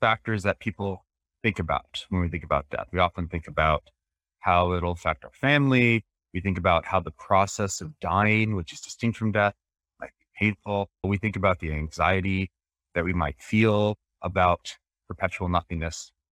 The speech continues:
But I want to, uh, ask about a case where none of these issues apply. So imagine someone who is a happy hermit.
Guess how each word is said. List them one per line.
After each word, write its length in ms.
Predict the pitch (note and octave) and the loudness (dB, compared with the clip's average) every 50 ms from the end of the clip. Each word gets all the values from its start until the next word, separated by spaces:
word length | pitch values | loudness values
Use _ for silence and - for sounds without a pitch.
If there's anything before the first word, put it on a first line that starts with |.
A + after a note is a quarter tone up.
| _ _ _ _ _ _ _ _ _ - - - - - - _ _ _ _ _ _ - | _ _ _ _ _ _ _ _ _ -20 -20 -18 -18 -20 -20 _ _ _ _ _ _ 2
But 200 | A#2 B2 A#2+ A#2 _ _ _ _ _ _ _ - - | 4 4 4 2 _ _ _ _ _ _ _ 2 2
I 40 | C3 | 4
want 260 | D3+ E3 E3 D3+ C#3+ - | 4 4 4 2 0 0
to, 520 | - D3 C3+ B2+ B2 B2 A#2+ A#2 A2+ G#2+ G#2+ _ _ _ _ _ _ _ _ _ _ _ _ _ _ _ _ _ _ - | 2 4 4 6 6 6 4 4 2 0 -2 _ _ _ _ _ _ _ _ _ _ _ _ _ _ _ _ _ _ 0
uh, 140 | - G2+ F#2+ - | 2 2 2 4
ask 260 | F#2 G#2+ A#2 - - | 2 0 0 0 -2
about 220 | C3 G#2+ A#2 A2 G2+ | 0 2 2 2 2
a 60 | G2+ | 0
case 580 | - - - F#2 F2+ F#2 F2+ - - - - - - _ _ _ _ - | -4 -6 -4 -2 0 0 -2 -4 -8 -12 -12 -14 -16 _ _ _ _ 0
where 320 | F#2 F2+ F2+ F2 E2+ - _ _ _ _ _ _ _ _ _ _ - | 2 4 4 4 2 0 _ _ _ _ _ _ _ _ _ _ -6
none 220 | G2 G2+ B2 C3 | -2 0 2 2
of 120 | C3 B2 G2+ | 2 2 2
these 440 | A2 G#2+ G#2 G#2 G2 - - - - _ _ _ _ _ - | 0 0 0 0 -4 -6 -10 -12 -14 _ _ _ _ _ -4
issues 540 | - E2 - - D#2 C#2+ C2+ - - - - - _ _ _ _ _ _ _ _ - | -2 -2 0 0 -2 -4 -4 -6 -12 -12 -14 -18 _ _ _ _ _ _ _ _ -20
apply. 340 | - - - - - - - - _ _ _ _ _ _ _ _ _ _ _ _ _ _ _ | -18 -10 -4 -4 -4 -4 -6 -20 _ _ _ _ _ _ _ _ _ _ _ _ _ _ _
So 380 | - - C#3 B2 A#2 A2+ G#2+ G#2+ _ _ _ _ _ _ - | -2 2 4 6 6 6 4 0 _ _ _ _ _ _ 0
imagine 480 | - C3+ C#3 D3 D#3 F#3+ G3 D3+ D3 C#3 | 2 4 4 6 4 4 4 2 0 0
someone 600 | - - C3+ A#2+ A#2+ A#2 A2 G#2+ G#2 G2+ G2+ G2+ _ _ _ _ _ _ _ _ _ _ _ _ _ _ _ _ _ - | 0 2 2 2 2 2 2 2 2 2 0 -2 _ _ _ _ _ _ _ _ _ _ _ _ _ _ _ _ _ 0
who 80 | C#3+ C3 | 2 2
is 60 | A#2 | 2
a 60 | G2 | 2
happy 460 | - - - A2+ A2+ - - A2 G2+ - - | 0 0 0 -2 0 0 0 -4 -4 -4 -6
hermit. 360 | F#2 F2+ F#2 G2 - - - | -4 -2 -2 -2 -4 -6 -14